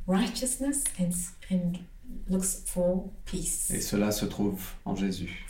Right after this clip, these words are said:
Speaker 1: And this can be found in Jesus.
Speaker 2: La troisième chose qu'on voit, c'est qu'il n'a pas d'origine ni de fin.
Speaker 1: And the third thing we see is that he had no beginning and no end.
Speaker 2: En fait, l'Écriture ne lui attribue ni père, ni mère, ni généalogie.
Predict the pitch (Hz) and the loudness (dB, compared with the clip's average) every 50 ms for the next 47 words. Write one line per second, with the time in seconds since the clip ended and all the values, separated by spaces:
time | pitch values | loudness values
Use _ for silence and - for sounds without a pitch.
0 | - - 185 185 185 190 185 185 - - 180 170 175 165 - - - 165 160 165 | -2 2 4 6 6 6 6 4 4 2 2 2 2 0 -2 -4 -4 -4 -4 -4
1 | 165 165 165 185 175 170 165 - - - 175 175 170 175 165 165 165 165 - - | -4 -4 -4 -4 -2 -4 -4 -4 -2 -2 0 0 0 -2 -4 -6 -6 -6 -6 -6
2 | - - - - - - - - - - - - - - - 123 117 120 127 123 | -6 -6 -6 -4 -4 -4 -4 -4 -8 -10 -8 -8 -4 0 2 4 6 6 6 6
3 | - - 135 127 - - 127 113 123 139 143 143 139 123 - 120 117 113 113 110 | 6 6 6 6 6 6 6 8 8 8 8 8 6 6 8 8 8 10 8 8
4 | - 131 127 120 120 120 127 120 110 117 123 131 127 104 92 - - - 110 107 | 6 6 6 8 8 8 8 8 8 8 8 6 6 4 2 0 0 4 6 8
5 | 120 120 117 - - - 117 - - - - - - - - - - - 185 180 | 8 8 8 6 6 4 2 2 0 -4 -6 -6 -6 -6 -6 -4 0 2 4 6
6 | 180 185 190 190 214 220 214 220 226 233 233 233 - - 240 233 233 233 233 226 | 6 6 6 6 4 4 6 6 6 6 4 4 2 4 6 6 8 8 6 6
7 | - 240 240 240 240 - 190 190 190 202 202 196 196 196 190 190 190 196 185 185 | 4 2 2 2 2 2 2 2 2 2 0 0 2 4 4 4 4 4 4 6
8 | 190 185 185 185 185 - - - 175 170 175 196 240 262 330 359 339 233 185 185 | 6 8 8 6 6 4 2 2 2 4 4 4 4 4 4 2 2 4 4 6
9 | 170 170 170 - - 220 262 294 - 185 180 180 175 175 - - - - - - | 6 4 2 2 2 2 2 4 4 4 2 2 0 -2 -4 -8 -10 -12 -12 -14
10 | - - - - - 113 110 - - 110 110 - - 127 - - 151 147 139 131 | -14 -16 -16 -2 2 2 2 4 4 4 4 6 4 4 6 8 8 10 10 10
11 | 127 120 120 120 120 120 120 - 131 113 123 139 156 156 123 117 131 - - 127 | 10 10 10 10 10 8 8 8 10 10 10 10 10 10 10 10 10 8 8 8
12 | 123 127 135 131 120 113 123 143 143 131 127 127 123 127 127 110 110 127 147 156 | 8 8 8 8 8 10 12 12 12 12 10 10 6 4 4 6 10 10 12 12
13 | 147 131 139 131 123 123 113 110 110 110 101 95 98 95 - - - - - | 12 10 10 10 10 8 8 8 8 8 8 8 6 6 4 2 -2 -4 0